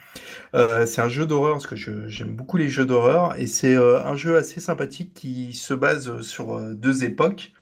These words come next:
Donc on est un peu dans les années, euh, soixante-dix avec un mec qui se réinsta-, qui, qui s'installe, qui déménage avec sa femme dans une, euh, dans une baraque. Et, euh, dedans, il a des sortes de réminiscences, euh, de, du passé, de quelqu'un qui a vécu là, et, euh,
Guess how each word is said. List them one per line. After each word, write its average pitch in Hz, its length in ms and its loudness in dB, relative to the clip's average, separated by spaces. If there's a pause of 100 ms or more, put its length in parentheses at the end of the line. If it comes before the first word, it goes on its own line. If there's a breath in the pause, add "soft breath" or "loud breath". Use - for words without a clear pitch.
(360 loud breath)
Donc - 180 -6
on 127 60 4
est 123 40 6
un 123 100 6
peu - 100 -2
dans 139 80 4
les 127 160 2
années, 127 240 4
euh, 117 120 2
soixante-dix 131 640 -2
avec 113 160 -4
un 120 60 0
mec 135 240 0
qui - 160 -12
se - 160 -10
réinsta-, 127 460 -6
qui, 117 320 -4
qui 110 160 -6
s'installe, 127 400 2
qui 131 100 -4
déménage 135 380 2 (440 loud breath)
avec 113 180 4
sa - 180 2
femme 135 240 2
dans 120 140 -2
une, 113 260 -6
euh, 113 500 -6 (460)
dans 127 160 -2
une 117 340 -2
baraque. 120 560 2 (560 loud breath)
Et, 123 180 4
euh, 131 140 6
dedans, 113 300 0
il 147 100 -2
a 117 60 -2
des 110 140 -8
sortes 135 340 0
de 117 80 -2
réminiscences, 123 1120 -2
euh, 117 160 -2
de, 110 500 -4
du 110 160 -8
passé, 131 640 2
de 113 440 -6
quelqu'un 117 340 0
qui 123 120 0
a 113 40 4
vécu 113 340 -4
là, 139 400 4
et, 123 260 -4
euh, 117 300 -4